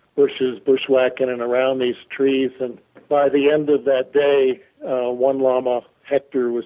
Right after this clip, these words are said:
so exhausted, he actually got heat stroke. I discovered after d-, describing the symptoms a week later to my llama outfitter who I rent from that he, uh, he had got heat stroke, and he quit on me and sat down. And now I'm in the, you know,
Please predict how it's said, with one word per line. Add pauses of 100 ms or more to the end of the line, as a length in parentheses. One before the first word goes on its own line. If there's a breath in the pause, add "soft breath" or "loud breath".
(100)
so
exhausted,
he
actually
got
heat
stroke.
I (220)
discovered
after
d-,
describing
the
symptoms
a
week
later
to
my
llama
outfitter
who
I
rent
from (180)
that
he,
uh,
he
had
got
heat
stroke,
and
he
quit
on
me
and (100)
sat
down.
And
now (180)
I'm
in
the,
you
know,